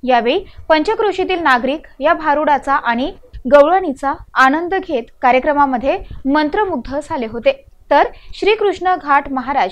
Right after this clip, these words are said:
यांनी देखील काकड्याची अभंग गाऊन कार्यक्रमाची शोभा वाढवली. रोज साठ ते सत्तर पालक आणि वीस विद्यार्थी कार्यक्रमामध्ये सहभागी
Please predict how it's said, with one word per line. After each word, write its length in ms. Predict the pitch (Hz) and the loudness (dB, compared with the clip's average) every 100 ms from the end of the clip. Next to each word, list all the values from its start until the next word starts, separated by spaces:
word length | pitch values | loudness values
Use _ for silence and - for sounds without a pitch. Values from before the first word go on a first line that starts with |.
| - | -6
यांनी 260 | 226 226 | -8 -6
देखील 320 | 240 233 285 370 - - - | -6 -4 -2 -4 -6 -20 -2
काकड्याची 560 | - 285 330 370 381 403 | 6 6 6 0 0 -2
अभंग 400 | 427 240 269 277 302 | 0 0 0 -2 0
गाऊन 260 | 262 247 196 | 2 0 -2
कार्यक्रमाची 680 | - 240 262 269 247 240 302 | -2 0 0 -2 -4 -6 -8
शोभा 320 | 311 269 247 | -6 -6 -6
वाढवली. 380 | 196 214 226 269 - - | -6 -6 -6 -6 -8 0
रोज 280 | 262 302 - - - | 4 4 2 -10 -16
साठ 380 | - 339 302 311 | 2 4 4 2
ते 100 | 427 | -2
सत्तर 360 | 427 370 320 | -2 -2 -2
पालक 480 | 320 - 269 240 190 - | 0 4 4 2 -4 -2
आणि 320 | 220 269 427 - - | 0 0 -4 -12 -8
वीस 280 | 240 359 427 | 0 0 0
विद्यार्थी 480 | 320 226 285 277 339 | -2 2 2 2 -2
कार्यक्रमामध्ये 760 | 302 240 254 302 302 277 269 | 0 0 0 0 0 0 -4
सहभागी 560 | 311 294 269 233 226 285 | -4 -6 -4 -2 -2 -4